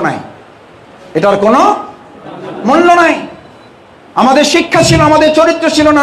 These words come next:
নৈতিকতা ছিল না, আমাদের আদর্শ ছিল না, যার কারণে আমাদের বিশ্ববিদ্যালয়গুলোর মতো জায়গায় আমাদের বোনদের ইজ্জত নষ্ট করা শুধু নয়, আপনারা সর্বশেষ উদাহরণ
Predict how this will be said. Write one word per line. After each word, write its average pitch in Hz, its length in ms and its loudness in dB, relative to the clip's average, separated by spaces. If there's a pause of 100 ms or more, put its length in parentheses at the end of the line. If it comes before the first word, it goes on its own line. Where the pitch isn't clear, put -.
নৈতিকতা 349 520 0
ছিল 233 140 0 (120)
না, - 60 -10 (1200)
আমাদের 285 300 4
আদর্শ 392 240 0 (160)
ছিল 339 120 2 (120)
না, 160 80 -6 (760)
যার 220 240 2
কারণে 233 300 0
আমাদের 220 240 2 (120)
বিশ্ববিদ্যালয়গুলোর 254 1040 2
মতো 233 160 2 (140)
জায়গায় 269 460 2 (760)
আমাদের 233 480 2 (720)
বোনদের 302 420 4 (100)
ইজ্জত 277 360 0
নষ্ট - 200 -2 (120)
করা 277 140 2 (100)
শুধু 269 180 0 (100)
নয়, 226 180 -2 (580)
আপনারা 254 260 0 (140)
সর্বশেষ 277 540 2 (160)
উদাহরণ 294 300 2